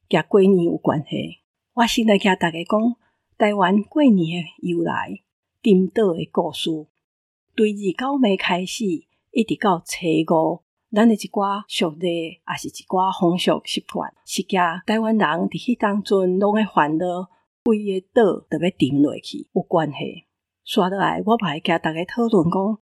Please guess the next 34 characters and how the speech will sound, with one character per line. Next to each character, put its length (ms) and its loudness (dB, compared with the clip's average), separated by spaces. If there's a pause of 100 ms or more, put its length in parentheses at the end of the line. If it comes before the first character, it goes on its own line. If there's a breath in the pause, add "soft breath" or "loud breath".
(200)
日 160 2
本 180 8
时 220 0
代 240 0
过 180 6
年 440 0 (120)
是 200 -2
安 180 -2
怎？ 140 0 (520)
日 140 -8
本 160 6
人 400 4
一 100 2
直 140 2
想 260 2
要 160 2
互 120 2
台 180 0
湾 160 0
人 240 2
甲 140 2
日 120 -6
本 140 4
人 180 6
共 240 0
款 340 -4
过 180 4
新 260 0
历 100 -4
年， 380 -2 (440)
啊 120 0
是 180 2
安 140 4
怎 80 6